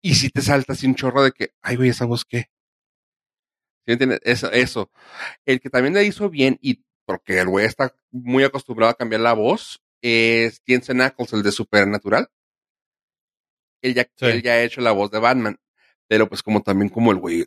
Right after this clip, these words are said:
Speaker 1: cuando hablaba, como el papel que tenía, era casi, pues, sí, sí te queda así como que, "Ah, ok, ok". Sí han habido como unos cinco actores famosos. O sea, uno de ellos es Dietrich Bader,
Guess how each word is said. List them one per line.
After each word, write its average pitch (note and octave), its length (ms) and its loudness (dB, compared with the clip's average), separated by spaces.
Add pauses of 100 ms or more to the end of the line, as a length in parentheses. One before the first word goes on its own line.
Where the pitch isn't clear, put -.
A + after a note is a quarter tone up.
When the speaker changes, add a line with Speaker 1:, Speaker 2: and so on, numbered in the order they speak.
Speaker 1:
cuando F2 240 -2
hablaba, E2 400 0
como E2 560 -4
el D2+ 180 -6
papel - 280 -10
que G2 100 -6
tenía, F2 680 -4 (520)
era E2+ 160 -6
casi, E2 600 -6
pues, - 140 -4
sí, G#2 160 0
sí - 200 -6
te - 140 -6
queda G#2+ 160 -12
así G#2 120 -10
como G#2+ 160 -6
que, - 100 -20
"Ah, F#2 340 -2
ok, - 160 -8 (100)
ok". E2 140 -10 (1400)
Sí D3+ 60 -6
han F3 60 0
habido F#3+ 240 2
como E3 140 -6
unos C#3+ 240 0
cinco E3+ 300 -2
actores D#3+ 400 -2
famosos. G#2+ 420 0
O - 20 -20
sea, F#2+ 160 2
uno G#2+ 140 0
de A#2+ 80 2
ellos A#2+ 240 2
es A2 180 -6 (280)
Dietrich A#2 500 -4
Bader, C#3+ 420 -2